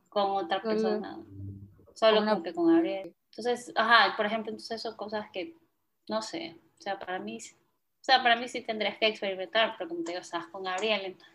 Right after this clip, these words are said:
Speaker 1: Gabriel, estorbas, no, mentira.
Speaker 2: No.
Speaker 1: <laughs> Te odio, te odio ahora sí. No,
Speaker 2: No,
Speaker 1: o
Speaker 2: no
Speaker 1: sea,
Speaker 2: puedo.
Speaker 1: este, me imagino que sí tendrías que experimentar algún punto.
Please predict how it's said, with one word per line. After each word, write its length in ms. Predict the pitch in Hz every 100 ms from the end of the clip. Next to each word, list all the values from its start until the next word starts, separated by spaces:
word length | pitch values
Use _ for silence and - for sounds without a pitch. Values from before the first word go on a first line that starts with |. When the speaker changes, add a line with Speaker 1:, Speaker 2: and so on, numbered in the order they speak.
| -
Speaker 1:
Gabriel, 300 | 202 214 220
estorbas, 580 | 202 - 214 196 190 - - 185
no, 80 |
mentira. 280 | 180 - 165 - - - - _ - 330 -
Speaker 2:
No. 400 | 220 196 190 190 214 330
Speaker 1:
<laughs> 260 | 285 262
Te 140 | 220 214
odio, 300 | 226 233 294 330 - - - -
te 200 | 262 269
odio 360 | 214 196 196
ahora 180 | 190 185
sí. 180 | - - - - - - - -
No, 120 | 277
Speaker 2:
No, 120 | 262
Speaker 1:
o 40 | 233
Speaker 2:
no 0 |
Speaker 1:
sea, 320 | 185 233 208 202
Speaker 2:
puedo. 120 | -
Speaker 1:
este, 640 | - 226 233 - 226 226 226
me 140 | 233
imagino 540 | 226 220 233 233 247 247
que 560 | 196 185 185 180 - _ _ _ _ _ _
sí 200 | - 226
tendrías 380 | 214 220 208 208
que 80 | 220
experimentar 560 | 208 196 190 185 190 196
algún 240 | 202 196
punto. 720 | - 220 214 208 190 196